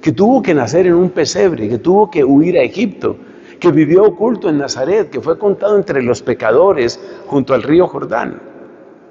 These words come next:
y que después murió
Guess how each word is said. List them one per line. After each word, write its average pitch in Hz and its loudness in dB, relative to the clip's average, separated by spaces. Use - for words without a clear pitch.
y 101 -2
que 113 2
después 117 0
murió 135 0